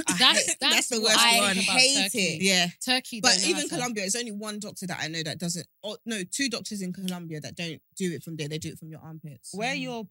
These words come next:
Speaker 1: where your incisions?
Speaker 3: On my back.
Speaker 1: And where yours?
Speaker 2: Yeah.
Speaker 1: Bruv.
Speaker 3: It's horrible.
Speaker 1: I just, I hate it, man. I
Speaker 2: But you can get, if you really, if it's that much of a problem, you can get it lasered.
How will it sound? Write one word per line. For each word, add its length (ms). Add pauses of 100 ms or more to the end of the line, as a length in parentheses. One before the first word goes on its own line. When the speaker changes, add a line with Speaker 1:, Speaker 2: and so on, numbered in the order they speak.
(100)
Speaker 1:
where 220
your 360 (300)
incisions? 580 (100)
Speaker 3:
On 80
my 80
back. 220 (300)
Speaker 1:
And 100
where 120
yours? 280
Speaker 2:
Yeah. 100 (720)
Speaker 1:
Bruv. 300 (220)
Speaker 3:
It's 180
horrible. 600
Speaker 1:
I 100
just, 260
I 60 (160)
hate 280
it, 140
man. 480 (460)
I 260
Speaker 2:
But 100
you 100
can 120
get, 220
if 120
you 140
really, 280
if 100
it's 140
that 120
much 220
of 100
a 40
problem, 200
you 80
can 120
get 160
it 40
lasered. 380